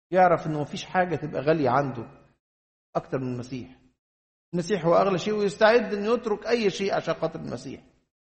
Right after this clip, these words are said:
والحقيقة إنه المسيح مش واقف بعيد عن كل حاجة و-، وحارمنا، بالعكس، هو قال لي: "ممكن تحب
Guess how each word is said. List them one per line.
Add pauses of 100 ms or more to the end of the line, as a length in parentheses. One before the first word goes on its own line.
(1040)
والحقيقة
إنه (420)
المسيح (880)
مش
واقف
بعيد
عن
كل
حاجة
و-،
وحارمنا،
بالعكس، (720)
هو
قال
لي:
"ممكن
تحب